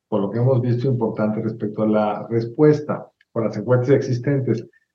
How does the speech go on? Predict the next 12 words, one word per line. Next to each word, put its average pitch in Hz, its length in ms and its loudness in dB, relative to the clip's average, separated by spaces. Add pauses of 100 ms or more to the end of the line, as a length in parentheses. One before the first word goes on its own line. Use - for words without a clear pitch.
(300)
Y 151 80 2
segundo, 190 400 10
me 196 80 10
parece 151 420 8
lo, 127 480 6 (280)
lo, 123 280 2
lo, 127 340 4
lo, 131 240 2
lo, 143 260 0 (400)
lo 139 180 4
más 151 220 6
complicado, 117 1000 6